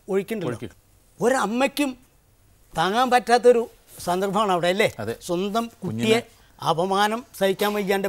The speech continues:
Speaker 1: പെട്ടിയിലാക്കിയിട്ട് പുഴയിൽ ഒഴുക്കിവിടുക. ഒരമ്മയ്ക്ക് പത്ത് മാസം പ്രസവ-, നൊന്ത് പ്രസവിച്ചൊരു അമ്മയ്ക്ക് പറ്റുമോ അത്?
Speaker 2: ആലോചിക്കാൻ
Speaker 1: ഇല്ല.
Speaker 2: പോലും പറ്റില്ല.
Speaker 1: ശിവരാമൻ്റെ കുന്തി മാത്രം പെട്ടിയിലാക്കിയിട്ട് പുഴയിലേക്കാണ്ട് വെക്കും. പിന്നെ ശിവരാമൻ ആ ഭാഗത്തേക്ക് തിരിഞ്ഞു നോക്കാറില്ല. അവിടെ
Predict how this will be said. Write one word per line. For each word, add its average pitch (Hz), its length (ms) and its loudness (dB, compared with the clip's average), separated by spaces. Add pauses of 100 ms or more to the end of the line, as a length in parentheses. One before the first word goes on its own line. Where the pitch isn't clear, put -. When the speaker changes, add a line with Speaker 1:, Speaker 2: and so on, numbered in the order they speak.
Speaker 1:
പെട്ടിയിലാക്കിയിട്ട് 196 560 -2
പുഴയിൽ 180 300 2
ഒഴുക്കിവിടുക. 175 340 -2 (340)
ഒരമ്മയ്ക്ക് 156 540 -6 (340)
പത്ത് 135 320 -10 (120)
മാസം 160 340 -6
പ്രസവ-, 156 320 -8 (200)
നൊന്ത് 170 300 -4
പ്രസവിച്ചൊരു 170 480 -4 (500)
അമ്മയ്ക്ക് 180 280 -4 (180)
പറ്റുമോ 180 300 0
അത്? 185 80 2 (100)
Speaker 2:
ആലോചിക്കാൻ 151 300 0
Speaker 1:
ഇല്ല. 151 80 2
Speaker 2:
പോലും 131 160 -2
പറ്റില്ല. 90 260 -10
Speaker 1:
ശിവരാമൻ്റെ 220 680 4 (100)
കുന്തി 202 260 -2 (160)
മാത്രം 196 460 2 (840)
പെട്ടിയിലാക്കിയിട്ട് 202 800 0
പുഴയിലേക്കാണ്ട് 185 540 2
വെക്കും. - 280 -6 (480)
പിന്നെ 180 200 -2 (100)
ശിവരാമൻ 185 500 0 (160)
ആ - 20 0 (100)
ഭാഗത്തേക്ക് 156 460 -8
തിരിഞ്ഞു 165 280 -8
നോക്കാറില്ല. 127 400 -14 (1700)
അവിടെ 160 160 -2